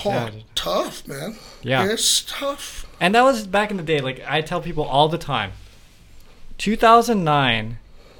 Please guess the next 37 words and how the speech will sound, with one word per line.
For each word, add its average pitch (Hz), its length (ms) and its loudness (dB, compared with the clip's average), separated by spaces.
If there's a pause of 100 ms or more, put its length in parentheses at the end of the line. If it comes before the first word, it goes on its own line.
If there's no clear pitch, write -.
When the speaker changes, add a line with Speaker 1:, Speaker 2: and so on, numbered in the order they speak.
(120)
Speaker 2:
is 143 200 0
a 139 80 2
very 151 380 0
big 156 440 -2
turning 147 360 -2
point 127 260 -6
in 117 100 -12
travel, - 540 2 (340)
because 143 480 0 (340)
before 214 460 0
then, 135 400 2 (240)
Speaker 1:
Oh, 240 140 2
yeah. - 180 -10
Speaker 2:
you 220 100 0
get 269 120 6
on 233 120 4
the 175 60 0
plane, 165 500 0 (420)
you 185 100 -6
know, 151 80 2
you 135 140 0
can 143 140 -6
see 160 160 -4
maybe 143 300 0
one 139 260 2
movie 139 540 2
and 120 360 -6
you 127 140 -10
bring 131 160 -4
a 139 60 0
book, 185 360 2 (480)
and 139 120 0
that's 254 220 2
it. 226 300 4 (340)
That's 180 240 0
your 226 140 8
entertainment. 196 640 4